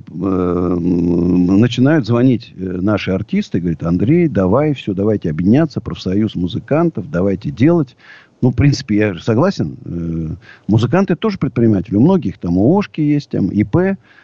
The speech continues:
Они платили налоги, а поддержки никакой нету. Сейчас, и мы про звёзд не говорим. Звёзды там, ладно, особняк в Майами пробал-, продал, там продержишься, огромное количество кавер-музыкантов в группах играли, да, там,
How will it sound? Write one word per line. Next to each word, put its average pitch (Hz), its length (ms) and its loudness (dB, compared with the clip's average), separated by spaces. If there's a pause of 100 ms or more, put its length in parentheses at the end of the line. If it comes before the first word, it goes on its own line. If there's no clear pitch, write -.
Они 160 220 4
платили 110 380 -2
налоги, 135 460 2
а 113 60 0
поддержки 117 480 -2
никакой 120 440 2
нету. 95 320 0 (160)
Сейчас, 185 440 -2
и 120 60 0
мы 165 160 4
про 196 160 2
звёзд 190 220 -2
не 160 80 -2
говорим. 143 400 -4 (640)
Звёзды 156 420 0
там, 110 160 -4
ладно, 80 260 -6
особняк 95 360 -2
в - 40 -12
Майами 147 300 4
пробал-, 123 480 -2
продал, 107 340 -2
там - 140 -8
продержишься, 101 500 -2 (640)
огромное 170 320 2
количество 170 480 -4
кавер-музыкантов 127 1000 0
в - 20 -16
группах 117 420 -6
играли, 95 360 -2
да, 85 200 0
там, 90 220 -4